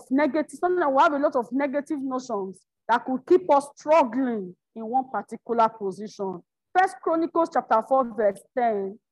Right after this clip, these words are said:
tells us about Jabez. That Jabez cried to God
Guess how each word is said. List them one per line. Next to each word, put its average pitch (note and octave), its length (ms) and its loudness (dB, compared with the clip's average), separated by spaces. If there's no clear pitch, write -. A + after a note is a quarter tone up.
tells D4+ 140 2
us D4+ 140 -4
about A3+ 340 0
Jabez. G3+ 560 0
That D4 240 2
Jabez F4 420 4
cried D#4 680 4
to A3 200 -12
God G#3 520 0